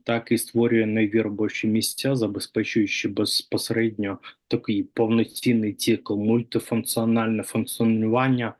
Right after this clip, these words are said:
цього комплексу. В ньому передбачається, а, і виробництво протезів, і хірургічне втручання, і безпосередньо реабілітація, постреабілітація, інфраструктура, яка дозволяє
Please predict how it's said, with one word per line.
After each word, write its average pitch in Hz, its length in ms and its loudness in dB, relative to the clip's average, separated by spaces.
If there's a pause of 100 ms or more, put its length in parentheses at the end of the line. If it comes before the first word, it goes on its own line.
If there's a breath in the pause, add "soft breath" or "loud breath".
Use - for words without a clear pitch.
(260 loud breath)
цього 117 300 2
комплексу. 92 760 -6 (680 loud breath)
В 117 120 2
ньому 127 320 6
передбачається, 110 1120 -2 (1600)
а, 131 420 4 (160)
і 147 120 2
виробництво 143 800 2
протезів, 143 960 0
і 131 240 4
хірургічне 127 800 0
втручання, 131 680 0
і - 20 2
безпосередньо 120 880 0
реабілітація, 127 840 0
постреабілітація, 127 1300 -2
інфраструктура, 120 840 0
яка 110 260 -2
дозволяє 107 840 0